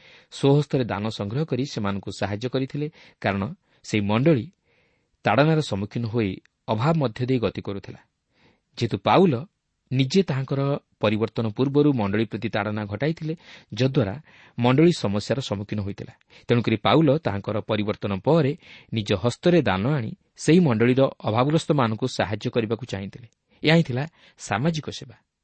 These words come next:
ସେଥିପାଇଁ ଯାକୁବ ଦୁଇ ପର୍ବର ପନ୍ଦରରୁ ସତର ପଦରେ ଏହିପରି ଲେଖା ଅଛି, "ଯଦି ଜଣେ ଭାଇ ବା ଭଉଣୀ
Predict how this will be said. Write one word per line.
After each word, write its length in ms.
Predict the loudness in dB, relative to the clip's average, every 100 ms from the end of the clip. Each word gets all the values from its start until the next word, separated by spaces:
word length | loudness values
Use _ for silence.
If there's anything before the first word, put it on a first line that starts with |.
| _ -8
ସେଥିପାଇଁ 320 | -6 -4 -2
ଯାକୁବ 400 | -2 -4 -4 -4
ଦୁଇ 160 | -2
ପର୍ବର 420 | -4 -4 -4 -6 -8 -18 _ _
ପନ୍ଦରରୁ 760 | -4 -2 -2 -2 -6 _ -14 -12
ସତର 320 | -8 -4 -4
ପଦରେ 280 | -4 -4 -4
ଏହିପରି 240 | -4 -4 -6
ଲେଖା 240 | -4 -4
ଅଛି, 200 | -6 -8 -16 _ _ _ _ -14
"ଯଦି 320 | 0 2 2
ଜଣେ 220 | 0 0
ଭାଇ 380 | -2 -2 -2 -2 -8 _
ବା 100 | -4
ଭଉଣୀ 440 | -4 0 0 0